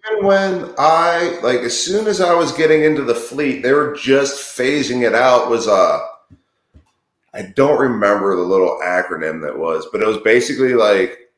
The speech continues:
all the, like, the ten percent that were real fuck ups that they, like, were doing, like, behavioral correction, but, like, having them, like, hit stone, like, they were just phasing that out even when I was getting in. So,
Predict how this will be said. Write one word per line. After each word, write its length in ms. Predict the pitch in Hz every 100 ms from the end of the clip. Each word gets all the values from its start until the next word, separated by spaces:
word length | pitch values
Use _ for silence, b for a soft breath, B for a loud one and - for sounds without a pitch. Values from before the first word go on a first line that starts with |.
| _
all 680 | - 117 120 123 120 120 120
the, 60 | 101
like, 320 | 85 90 - - _ _ _ 82
the 200 | 117 117
ten 300 | - 160 139
percent 440 | 123 104 113 107
that 120 | 92
were 240 | 87 90 90
real 200 | 104 95
fuck 420 | - - 92 98
ups 340 | 95 95 -
that 180 | 95 92
they, 160 | 95 92
like, 280 | 95 90 92
were 140 | 92
doing, 400 | 101 98 95 95
like, 180 | 85 82 -
behavioral 720 | 95 - 98 98 101 95 92 -
correction, 640 | 87 90 92 - 92 92 b b -
but, 100 | 101
like, 160 | 98
having 360 | 110 101 101 98
them, 120 | 98
like, 200 | 95 90
hit 180 | 110 -
stone, 320 | - 101 104 92
like, 160 | 95
they 80 | 120
were 320 | 117 104 95 -
just 600 | 113 110 107 - - _ _ _ _ _ _ _
phasing 760 | - - 120 117 117 110 98 92
that 320 | 101 104 104
out 420 | 87 82 78 -
even 340 | 98 90 90 87
when 100 | 95
I 160 | 107
was 140 | 98 -
getting 240 | 92 87
in. 220 | 82 80
So, 560 | - 92 90 82 78